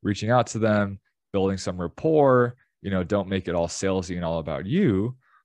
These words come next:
But whenever they ask about how you're doing, you say, "Oh, you know, like, I think I wanna change jobs, or I think I wanna go here, X, Y, Z, et cetera, et cetera." Verbalize what you wanna do. If you're, uh, in college or recently graduated,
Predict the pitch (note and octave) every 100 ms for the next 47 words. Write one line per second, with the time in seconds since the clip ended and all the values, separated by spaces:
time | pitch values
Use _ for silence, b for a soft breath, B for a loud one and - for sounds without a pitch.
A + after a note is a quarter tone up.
0 | _ - F#2 D#3+ F2+ G#2 G#2+ G#2+ G2+ F#2+
1 | F#2+ - G#2+ C3 - G#2+ F#2 F2+ F2 -
2 | _ - A2+ C3+ G3+ G#3+ G2+ E2+ D#2 E2
3 | G#2+ C#3 D3 G#3 B2 G2 F#2 G#2 A2+ F2+
4 | E2 F#2 F#2 E2+ D#2+ - F2+ D#2+ - D3
5 | F3 D#3+ C3+ F#2+ E2+ F#2 F2+ E2+ E2 D#2+
6 | D#2+ - G2 D2+ D#2 - D#2+ E2 A#2+ A#2
7 | A2+ b b b - E2+ D#2 D#2+ D2+ -
8 | F3 F#2+ - - E2+ A2 C#3 A2+ G2 F2+
9 | F2+ - - F#2 F#2+ - F#2 D#2+ C2+ C#2
10 | A2 D2+ _ b b b b b _ G#2
11 | - G#2 G2 - _ _ G#2 F#2+ F#2 D2+
12 | _ C3 C3 D3+ C3+ B2 G#2+ F#2+ F#2+ -
13 | F2 C3 D#3+ D3 D3+ C3 B2+